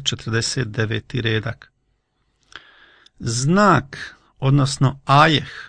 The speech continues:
od Gospodara vašega su ovdje čudesa koja će Isus činiti kao dijete i odrastao čovjek." Čudesa će biti znak Isusove vjerodostojnosti. U trećem poglavlju, četrdeset šesti redak,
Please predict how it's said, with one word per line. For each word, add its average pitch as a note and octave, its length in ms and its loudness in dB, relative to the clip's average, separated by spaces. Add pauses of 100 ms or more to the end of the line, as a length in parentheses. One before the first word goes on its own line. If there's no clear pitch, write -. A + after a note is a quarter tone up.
(160)
od B2+ 160 -2
Gospodara C3+ 640 2
vašega D3+ 500 0
su C#3 240 -2
ovdje B2+ 300 -2
čudesa D3+ 680 -2 (180)
koja B2 260 -2
će B2+ 220 -2
Isus C3 380 -4
činiti D3 400 0
kao A2 240 -4
dijete C#3 500 0
i C3 40 2
odrastao A#2 680 -2
čovjek." A2 560 -8 (1000)
Čudesa D3 600 2
će - 180 -2
biti C#3 280 -2
znak C#3+ 580 2 (120)
Isusove C3 800 -2 (100)
vjerodostojnosti. A#2+ 1200 -2 (2000)
U E3 140 0
trećem E3+ 680 2
poglavlju, F3 580 4
četrdeset C3+ 680 0
šesti D3 600 -2
redak, E3 540 0